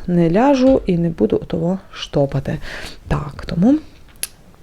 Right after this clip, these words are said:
з вами рада була поспілкуватися. День реально насичений.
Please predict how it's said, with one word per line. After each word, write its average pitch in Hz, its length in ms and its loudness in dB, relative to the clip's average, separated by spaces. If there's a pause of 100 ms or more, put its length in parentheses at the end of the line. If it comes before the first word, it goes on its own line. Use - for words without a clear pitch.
з 165 140 0
вами 175 480 4
рада 170 380 2
була 170 180 -4
поспілкуватися. 190 640 0
День 226 220 4
реально 202 380 2
насичений. 151 540 0